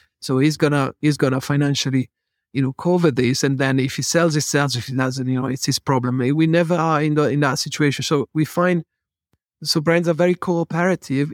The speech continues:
in how we structure the, the launches, so that we are not under the pressure of, if it doesn't work well, we need to eat up the stock.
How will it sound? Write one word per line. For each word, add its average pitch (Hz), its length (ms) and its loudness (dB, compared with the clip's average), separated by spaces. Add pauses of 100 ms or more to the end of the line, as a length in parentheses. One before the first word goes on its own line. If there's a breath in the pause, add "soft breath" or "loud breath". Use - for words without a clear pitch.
in 139 320 -4
how 160 260 -2
we 147 140 2
structure - 540 -2
the, 139 300 0
the 143 120 0
launches, 139 580 0
so 139 200 -2
that 165 280 0
we 156 180 4
are 151 60 2
not 143 200 2
under 143 260 0
the 135 100 -2
pressure 143 440 0
of, 131 220 0 (360)
if - 160 -4
it 135 80 0
doesn't 139 280 2
work 135 300 0
well, 135 320 0 (640)
we 131 160 0
need 131 160 0
to 131 240 0
eat 143 240 0
up 131 260 -2
the 139 140 0
stock. - 480 -2